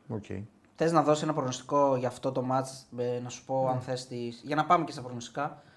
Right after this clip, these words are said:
Speaker 2: γιατί δεν τα δώσαμε. Να σου πω τις αποδόσεις, αν θες να πω λίγο στοίχημα. Πώς το βλέπεις γενικά το Ατρόμητος Βόλος;
Speaker 1: Άσος.
Speaker 2: Λε-, άσος, ε.
Speaker 1: Μα, εντάξει,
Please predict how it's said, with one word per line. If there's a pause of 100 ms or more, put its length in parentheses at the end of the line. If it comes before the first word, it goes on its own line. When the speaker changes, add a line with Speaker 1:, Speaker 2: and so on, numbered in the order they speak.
(160)
Speaker 2:
γιατί
δεν
τα
δώσαμε. (240)
Να
σου
πω
τις
αποδόσεις,
αν
θες
να
πω
λίγο
στοίχημα. (640)
Πώς
το
βλέπεις
γενικά
το
Ατρόμητος
Βόλος; (520)
Speaker 1:
Άσος.
Speaker 2:
Λε-, (340)
άσος,
ε. (1120)
Speaker 1:
Μα,
εντάξει,